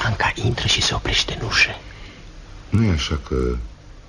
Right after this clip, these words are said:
Speaker 2: un om care a făcut o, o faptă, nu omor. Nu e așa că dacă vine singur peste zece ani și se mărturisește, nu mai are nicio pedeapsă?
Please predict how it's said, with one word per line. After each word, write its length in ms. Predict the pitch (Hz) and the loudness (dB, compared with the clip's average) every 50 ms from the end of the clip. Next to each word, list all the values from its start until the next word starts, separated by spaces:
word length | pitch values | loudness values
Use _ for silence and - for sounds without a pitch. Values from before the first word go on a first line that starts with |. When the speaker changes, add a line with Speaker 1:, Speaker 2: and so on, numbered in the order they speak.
| - - - - - - - | -20 -20 -20 -20 -20 -16 -6
Speaker 2:
un 240 | - 69 73 78 85 | -2 0 2 2 4
om 160 | 87 80 69 | 4 2 2
care 200 | - - 65 62 | 0 0 0 0
a 60 | 62 | 0
făcut 400 | 62 - 65 65 - - - - | 0 -2 -4 -4 -2 -4 -4 -2
o, 60 | - 62 60 58 58 - - - - - - - - - - - - - - - - - - - - - - - - - 73 65 | 0 0 0 -2 -4 -8 -12 -14 -18 -20 -20 -20 -20 -20 -18 -18 -18 -18 -18 -20 -20 -20 -20 -20 -20 -20 -18 -18 -12 -6 -4 -4
o 40 | 64 | -4
faptă, 640 | 62 - - - - - - - - - - - - - - - - - - - - - - - - - - - - - - - - - - - - - - - - 57 64 | -4 -6 -4 -2 -2 -2 -2 -6 -8 -12 -12 -12 -12 -12 -14 -14 -12 -10 -8 -8 -8 -8 -10 -12 -14 -14 -16 -18 -18 -18 -18 -18 -18 -18 -16 -16 -16 -14 -12 -10 -6 -2 0
nu 140 | 62 69 73 | 2 4 4
omor. 400 | 82 85 90 87 82 - 60 - - - - - - - - - - - - - - - - - - - - - - - - - - - - - - - | 4 4 4 4 2 0 -2 -4 -8 -10 -14 -18 -18 -18 -18 -18 -18 -18 -20 -18 -18 -18 -18 -18 -18 -20 -20 -20 -20 -20 -20 -20 -18 -18 -18 -18 -14 -2
Nu 180 | - 82 82 | 0 2 2
e 40 | 76 | 2
așa 200 | 71 69 - - | 2 0 -2 -2
că 120 | - - | -2 0
dacă 240 | 64 65 65 - - | 0 0 0 0 0
vine 300 | 65 64 64 69 69 64 | 0 2 2 2 2 2
singur 480 | 60 - - - - 71 71 67 64 60 | 0 -2 -6 -4 -2 0 0 0 0 -2
peste 300 | - - 60 - - - | -2 -4 -6 -6 -4 -6
zece 380 | 57 60 69 71 - - 65 | -4 -2 -2 -2 -2 0 0
ani 220 | 64 64 60 57 52 - - - - - - - - - - - - - - | 2 2 2 0 -2 -4 -6 -10 -14 -18 -18 -18 -18 -18 -18 -18 -18 -18 -16
și 100 | - - | -12 -10
se 160 | - - - | -6 -2 0
mărturisește, 960 | 67 65 65 64 60 57 - - 58 60 69 - - - 80 - - - - - - - - - - - - - - - - - - | 2 2 2 2 0 -2 -2 -2 -2 -2 -2 -2 -2 -2 -2 -2 -2 -4 -4 -6 -6 -8 -16 -16 -16 -16 -18 -18 -16 -18 -18 -16 -10
nu 140 | - 57 69 | -4 0 2
mai 220 | 71 67 65 64 | 2 4 4 2
are 120 | 62 60 62 | 2 2 2
nicio 420 | 62 60 58 57 58 57 - - | 2 2 2 0 0 -2 -2 -4
pedeapsă? 480 | 55 - 64 58 - 90 87 - - | -4 -2 0 2 2 0 0 0 -6